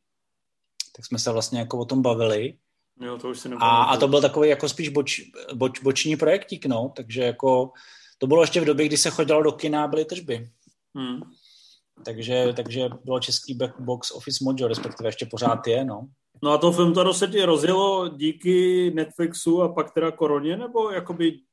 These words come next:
Speaker 2: předtím, jak jsi byl na nějakým, ty jsi, ty jsi byl na nějakým tom
Speaker 1: Už to, už, už,
Speaker 2: úročním
Speaker 1: už to, už to
Speaker 2: nějakým
Speaker 1: začalo dřív, no.
Speaker 2: Jsi byl na
Speaker 1: Jo.
Speaker 2: nějaký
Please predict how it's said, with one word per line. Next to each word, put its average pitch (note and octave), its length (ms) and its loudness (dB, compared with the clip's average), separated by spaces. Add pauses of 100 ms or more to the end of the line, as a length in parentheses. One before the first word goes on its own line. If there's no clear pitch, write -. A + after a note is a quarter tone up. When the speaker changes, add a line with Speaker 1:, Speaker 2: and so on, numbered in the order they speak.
(240)
Speaker 2:
předtím, D3+ 320 -2
jak C#3 140 -2
jsi - 80 -16
byl D3 220 4
na C#3+ 140 0
nějakým, C3+ 480 -6
ty C3 120 -12
jsi, - 80 -16 (140)
ty - 60 -18
jsi B2+ 60 -16
byl D#3 220 4
na D3 100 2
nějakým C#3+ 340 -4
tom D#3 140 0
Speaker 1:
Už C#3+ 80 0
to, F#3+ 160 4
už, - 180 0 (120)
už, - 260 -4 (260)
Speaker 2:
úročním D#3+ 280 4
Speaker 1:
už D#3+ 120 2
to, G3+ 120 6
už D#3+ 140 4
to D3+ 100 2
Speaker 2:
nějakým - 20 2 (120)
Speaker 1:
začalo G3+ 220 2
dřív, B2 420 -2 (320)
no. A#2+ 420 0 (1400)
Speaker 2:
Jsi A#2+ 60 -20
byl D3+ 100 -4
na D#3 40 0
Speaker 1:
Jo. D#3 60 2
Speaker 2:
nějaký E3+ 180 0